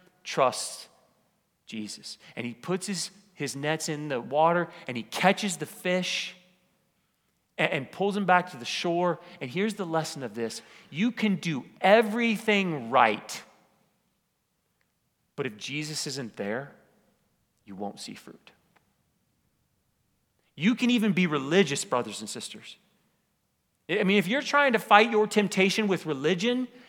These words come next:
you're going to fail because it can't bear that fruit. You need to be seeking his presence first and foremost in your life. I have often fallen into the temptation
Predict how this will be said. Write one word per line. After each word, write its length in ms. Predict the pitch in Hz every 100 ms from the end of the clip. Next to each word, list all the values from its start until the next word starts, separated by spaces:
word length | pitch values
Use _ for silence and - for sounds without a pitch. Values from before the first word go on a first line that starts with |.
| -
you're 100 | 160
going 480 | 160 165 170 175 170 - _
to 100 | 165
fail 320 | - 220 123 - - - _ _ _ _ _ _ _ _ _
because 220 | 165 190
it 120 | 220 -
can't 420 | 196 202 208 151
bear 260 | 185 196
that 200 | 185 175
fruit. 360 | 180 220 240 - - _ _ _
You 140 | 165
need 160 | 208 226
to 60 | 180
be 120 | 190
seeking 540 | - 214 202 196 160 -
his 340 | - 220 214
presence 680 | - - 226 - 113 - - - _ _
first 420 | - 170 131 - - -
and 140 | - 160
foremost 640 | 196 190 143 104 - - - -
in 160 | 202
your 160 | 202 185
life. 320 | 151 113 - - - _ _ _ _ _ _ _ _ _ _ _ _ _ _ _ -
I 160 | 190
have 100 | 208
often 400 | 175 180 170 160
fallen 460 | - 170 160 143 127
into 240 | 151 156
the 120 | 151 131
temptation 760 | - 139 151 139 143 180 180